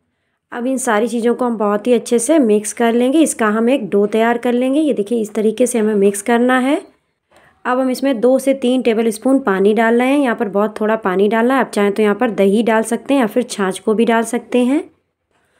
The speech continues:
और ये देखिए, रोटी जैसा सॉफ्ट डो बना करके हमने तैयार कर लिया है। ये देखिए, यहाँ पर आप नमक वगैरह टेस्ट कर सकते हैं। मेरा नमक वगैरह बिल्कुल ठीक है।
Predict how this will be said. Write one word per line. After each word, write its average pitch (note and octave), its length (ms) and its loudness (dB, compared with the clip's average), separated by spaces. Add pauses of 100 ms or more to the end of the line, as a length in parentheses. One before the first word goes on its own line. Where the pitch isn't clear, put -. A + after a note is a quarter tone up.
(260)
और G#3 140 -2
ये A3 160 2
देखिए, A3 300 2
रोटी G#3 400 2
जैसा G#3 300 0
सॉफ्ट A3 420 -2
डो A3+ 200 2
बना F#3 260 -4
करके A#3 360 -2
हमने G#3 320 2
तैयार F3 420 -2
कर G#3+ 160 0
लिया A#3 320 2
है। B3+ 160 -2
ये - 920 -14
देखिए, A3 200 -2
यहाँ A3 220 -2
पर A#3+ 160 -2
आप G3 300 -2
नमक G3+ 200 0
वगैरह G3+ 320 0
टेस्ट G#3+ 340 0
कर F#3+ 180 0
सकते A#3 400 0
हैं। E4+ 240 0 (100)
मेरा G3+ 220 2
नमक G#3+ 280 0
वगैरह G3+ 260 0
बिल्कुल G3 400 -4
ठीक G#3 320 -2
है। B3+ 260 0